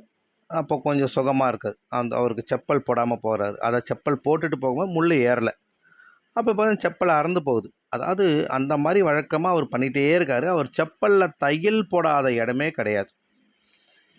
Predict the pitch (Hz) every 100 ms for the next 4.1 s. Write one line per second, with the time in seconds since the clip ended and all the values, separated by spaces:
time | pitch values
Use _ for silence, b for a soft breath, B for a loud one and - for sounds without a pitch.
0 | _ - _ _ _ - - - 131 151
1 | 147 151 139 139 123 180 160 160 160 147
2 | 147 143 135 135 131 117 131 117 117 120
3 | 117 104 104 123 123 127 156 123 135 139